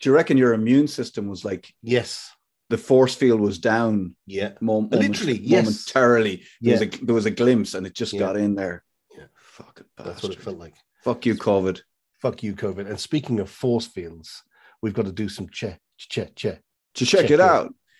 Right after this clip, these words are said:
Speaker 2: What, what, what, what, what?
Speaker 1: What's it
Speaker 2: What's
Speaker 1: all
Speaker 2: it all
Speaker 1: about?
Speaker 2: about?
Speaker 1: What do
Speaker 2: Yeah.
Speaker 1: you, what do you, well, what do you, do you wanna go first? Because I know we both
Speaker 2: I have a
Speaker 1: binged
Speaker 2: list. I have,
Speaker 1: the
Speaker 2: like,
Speaker 1: same
Speaker 2: a,
Speaker 1: thing.
Speaker 2: a, I, because I've had covid, I have had an awful lot of time to watch television,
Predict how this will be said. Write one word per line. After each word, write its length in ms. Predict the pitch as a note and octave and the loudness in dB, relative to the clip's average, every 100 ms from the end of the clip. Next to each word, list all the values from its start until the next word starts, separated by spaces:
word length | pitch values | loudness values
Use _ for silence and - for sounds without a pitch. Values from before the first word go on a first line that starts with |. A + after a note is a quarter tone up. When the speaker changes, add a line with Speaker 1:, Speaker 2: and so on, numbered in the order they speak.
| _ _ - | _ _ -4
Speaker 2:
What, 240 | A#2+ B2 - | -2 -2 -4
what, 140 | A2 | -6
what, 180 | C3 - | -4 -6
what, 240 | A#2 A#2 B2+ | -6 -8 -6
what? 200 | C3 - _ _ - | -8 -8 _ _ 0
Speaker 1:
What's 40 | |
it 80 | G3 | 4
Speaker 2:
What's 100 | G#3+ | 6
Speaker 1:
all 60 | G3 | 6
Speaker 2:
it 40 | |
all 80 | D3+ | 4
Speaker 1:
about? 220 | G#3 F3 | 4 4
Speaker 2:
about? 340 | A#2 E3+ D#3 A#2+ _ _ _ | 4 0 -2 -8 _ _ _
Speaker 1:
What 160 | - A#3 | -2 0
do 60 | |
Speaker 2:
Yeah. 60 | F#3 | 2
Speaker 1:
you, 140 | F3 - | 0 -4
what 220 | D#3+ F3+ | 0 2
do 60 | F3 | 2
you, 180 | D#3+ | 2
well, 300 | B2 D3 D3+ | 2 2 2
what 140 | D3 G3 | 2 0
do 60 | |
you, 320 | F#3+ F3+ D#3+ C3+ | 2 0 0 0
do 100 | D#3 | -2
you 40 | |
wanna 140 | F#3 | -2
go 200 | D3+ E3+ | -2 -2
first? 380 | B3 G#3 B3 - | -4 -6 -6 -8
Because 360 | C3 C#3+ A#2+ A2+ | -6 -2 -2 -2
I 60 | B2+ | -2
know 160 | C#3+ | -2
we 120 | C#3 B2 | -2 -4
both 320 | C3+ C3+ C3 | -4 -4 -2
Speaker 2:
I 80 | C3+ | 0
have 240 | B2+ C#3 C3 | 2 2 2
a 40 | |
Speaker 1:
binged 40 | D3+ | 0
Speaker 2:
list. 260 | G3+ - | 0 -2
I 60 | C3 | -2
have, 100 | B2 | -2
Speaker 1:
the 40 | A#2 | -2
Speaker 2:
like, 120 | B2+ | -2
Speaker 1:
same 100 | B2+ | -2
Speaker 2:
a, 40 | A#2+ | -4
Speaker 1:
thing. 120 | G2 | -6
Speaker 2:
a, 120 | - _ _ - - | -12 _ _ -20 -6
I, 120 | D3 | -6
because 520 | D3+ C3 D3+ - F#3 | -6 -4 -4 0 0
I've 120 | F3 B2+ | 0 0
had 180 | D#3 | -4
covid, 500 | - D3+ D#3 G#2 A2 - | 0 2 2 2 -2 -6
I 100 | A#2+ | -6
have 240 | A#2+ B2 A#2+ | -2 -2 -2
had 220 | C3 A#2+ | -4 -4
an 140 | A2+ A#2+ | -2 0
awful 300 | D3+ C3 A2+ | 0 0 -4
lot 120 | G2 | -4
of 100 | F2+ | -8
time 360 | G2 F2 E2 _ _ _ - | -8 -10 -12 _ _ _ -8
to 80 | |
watch 240 | G#2+ G2+ - | -6 -6 -6
television, 480 | A#2+ G2+ E2+ E2 | -6 -6 -8 -16